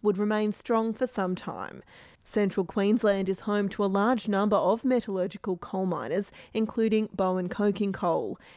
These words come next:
It has two mines in the area and two other projects it hopes to bring online in the near future. And Executive Chairman Nick Jorce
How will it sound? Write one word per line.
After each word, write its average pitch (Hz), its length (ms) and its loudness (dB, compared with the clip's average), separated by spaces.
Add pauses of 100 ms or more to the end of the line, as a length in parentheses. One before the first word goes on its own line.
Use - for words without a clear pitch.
(140)
It 190 80 0
has 185 260 0
two 226 300 0
mines 190 380 0
in 240 180 0
the 240 180 0
area 175 400 2 (200)
and 190 160 -2
two 185 160 4
other 208 180 2
projects 185 580 -2
it 196 120 -2
hopes - 260 -4
to - 140 -10
bring 196 180 2
online 208 460 4
in 226 100 2
the 233 80 6
near 196 220 2
future. 165 560 -6 (500)
And 190 280 2
Executive 185 560 -2
Chairman 196 540 0
Nick 196 260 0
Jorce 202 460 2